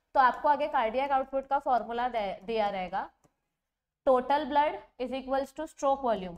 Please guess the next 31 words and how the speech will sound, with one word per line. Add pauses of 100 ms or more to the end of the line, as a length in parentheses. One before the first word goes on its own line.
(160)
मतलब
एक
मिनट
में
कितना
ब्लड
आता
है (380)
और
एक
मिनट,
सॉरी,
एक
हार्ट
बीट
में
कितना
ब्लड
आता
है (360)
और
आपका (580)
हार्ट (340)
एक
मिनट
में
कितनी
बार
बीट
करता
है